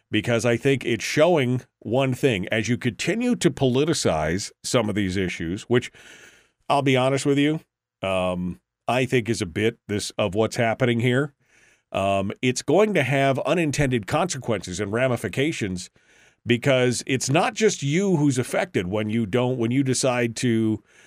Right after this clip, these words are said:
um, when you decide to close the schools down and not send your teachers in,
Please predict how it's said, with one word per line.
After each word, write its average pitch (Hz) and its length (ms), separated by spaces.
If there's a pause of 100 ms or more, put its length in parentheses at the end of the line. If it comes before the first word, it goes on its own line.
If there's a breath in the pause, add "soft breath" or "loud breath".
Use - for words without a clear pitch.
(260 soft breath)
um, 98 640
when 113 180
you 135 120
decide 123 440
to 104 140
close 131 320
the 117 100
schools 127 440
down 117 320
and 92 100
not 113 220
send 123 180
your 113 120
teachers 113 420
in, 107 340